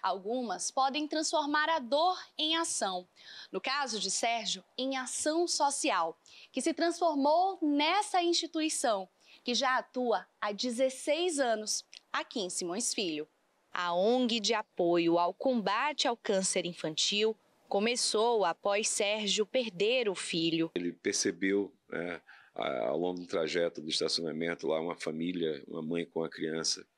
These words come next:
Speaker 2: sabendo que ele vinha pro mesmo lugar onde nós moramos, ele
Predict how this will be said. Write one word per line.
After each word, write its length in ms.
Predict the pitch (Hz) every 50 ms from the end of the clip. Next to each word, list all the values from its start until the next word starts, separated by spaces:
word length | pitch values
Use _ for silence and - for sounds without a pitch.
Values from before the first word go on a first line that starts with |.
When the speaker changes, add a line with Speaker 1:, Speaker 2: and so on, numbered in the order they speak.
| _ _ - - - - - - - - - _ _ _ -
Speaker 2:
sabendo 420 | - - 80 76 80 90 90 87
que 80 | - -
ele 320 | 90 85 78 71 67 - _ _ _ _ _
vinha 220 | 80 87 95 92 82
pro 120 | - 92
mesmo 280 | 87 92 98 95 92 87
lugar 360 | 85 82 87 87 87 82 80
onde 260 | 80 82 78 - 82
nós 180 | 82 80 82 80
moramos, 640 | 85 80 76 80 85 87 92 92 85 - - - -
ele 400 | - 85 87 85 82 76 69